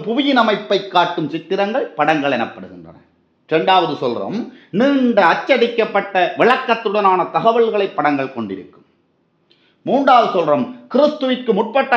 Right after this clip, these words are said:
காலப்பகுதியில் இருந்து பல்வேறு நோக்கங்களுக்காக படங்கள் பயன்படுத்தப்பட்டு வருகின்றன. தொலமியின் உலகப்படம், எரட்டோஸ்தேனிஸினுடைய உலகப்படம், அதைவிட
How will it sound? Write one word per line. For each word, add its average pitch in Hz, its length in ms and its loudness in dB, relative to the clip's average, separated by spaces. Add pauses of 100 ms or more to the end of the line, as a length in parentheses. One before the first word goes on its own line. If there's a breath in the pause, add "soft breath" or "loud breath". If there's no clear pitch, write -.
(100)
காலப்பகுதியில் 196 680 2
இருந்து 240 260 0 (520)
பல்வேறு 285 580 6
நோக்கங்களுக்காக 214 880 2
படங்கள் 226 420 0
பயன்படுத்தப்பட்டு 175 760 -2
வருகின்றன. 104 380 -4 (300)
தொலமியின் 170 480 0
உலகப்படம், 196 560 2 (1160)
எரட்டோஸ்தேனிஸினுடைய 185 1160 -2 (400)
உலகப்படம், 180 560 2 (1400)
அதைவிட 208 420 2